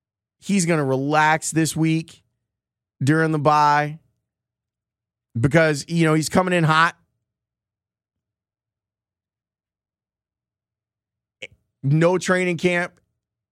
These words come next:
And now he's got a week to, to rest up or get into the playbook. It wouldn't surprise me if he got into the playbook this week.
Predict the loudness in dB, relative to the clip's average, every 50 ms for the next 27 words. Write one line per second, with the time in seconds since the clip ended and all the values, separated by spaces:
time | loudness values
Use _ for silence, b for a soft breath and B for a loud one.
0 | _ _ _ _ -2 0 0 2 2 0 0 -2 -4 -4 -2 0 2 2 2 0
1 | -2 -2 -2 0 0 0 0 -2 -2 -2 -4 -4 -4 -2 -2 0 0 0 -2 -4
2 | -4 -2 0 0 0 -2 -2 0 2 2 2 0 -4 _ _ _ _ _ _ _
3 | _ _ _ _ 2 2 2 4 4 0 0 0 0 -4 -2 0 2 0 2 2
4 | -2 -2 0 0 -2 -2 0 -2 -2 -2 -4 0 0 2 2 2 0 -2 -2 -2
5 | -2 -2 -2 -2 -2 -4 -6 -8 -16 _ _ _ _ _ _ _ _ _ _ -4
6 | -2 -2 0 0 0 0 -2 -2 -2 -4 -2 -2 -2 -2 0 -2 -4 -4 -4 -4
7 | -6 -6 -4 -6 -8 -8 -8 _ _